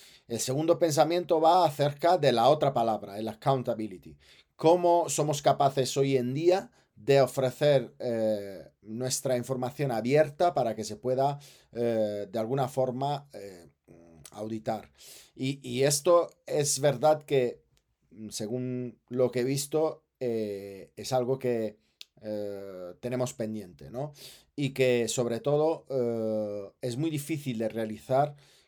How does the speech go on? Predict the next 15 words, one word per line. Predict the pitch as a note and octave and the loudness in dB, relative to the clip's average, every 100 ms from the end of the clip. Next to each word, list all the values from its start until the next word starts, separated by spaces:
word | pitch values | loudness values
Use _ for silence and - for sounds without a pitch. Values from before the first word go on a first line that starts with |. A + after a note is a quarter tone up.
| _ | _
cuando | - A#2+ B2 A#2+ A#2+ A#2+ A#2 A#2+ - - | -2 4 6 4 0 0 0 -4 -8 -10
no | A#2+ C3 D3 | -4 0 2
hay | D3 C#3+ | 2 2
todavía | C3+ B2+ B2 C3 C3 | 2 2 2 2 2
una | C3+ B2+ | 2 0
medida | A#2 A2+ B2+ B2+ | -2 -2 0 0
estándar | A#2 - B2+ B2 B2 | 0 0 0 0 0
de | A#2+ | -2
comunicación | A#2+ A#2 A#2 A2+ A2 - C3+ | -4 -6 -4 -4 -6 0 0
y | D3 C3 | 0 0
de | A#2+ | 0
interopa-, | A2+ G#2+ A#2 A2 A#2 A#2 | -2 -4 -4 -2 -4 -4
interoperabilidad | B2+ A#2+ A#2+ A#2 A2+ A2 A2+ A2+ A2 A2 A2 C#3 | -4 -4 -2 -2 -2 -2 -4 -2 -4 -4 -2 -2
entre | C#3+ B2 | -4 -8
plataformas. | G#2 G2+ - D#2+ G2 - - | -14 -16 -16 -20 -20 -20 -20